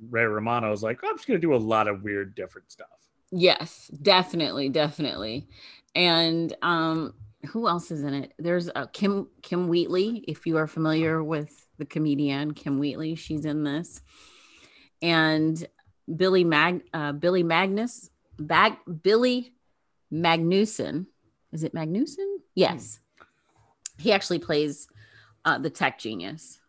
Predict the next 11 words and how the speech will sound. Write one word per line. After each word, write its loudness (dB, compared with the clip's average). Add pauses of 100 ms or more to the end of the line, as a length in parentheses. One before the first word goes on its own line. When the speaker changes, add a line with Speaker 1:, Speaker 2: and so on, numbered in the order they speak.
(420)
Speaker 1:
Oh. -10 (540)
Speaker 2:
Mm-hmm. -8 (880)
Oh, 6
and 2 (480)
we've 2
talked 6
about 4
her 2
before. 4
She -2
was 0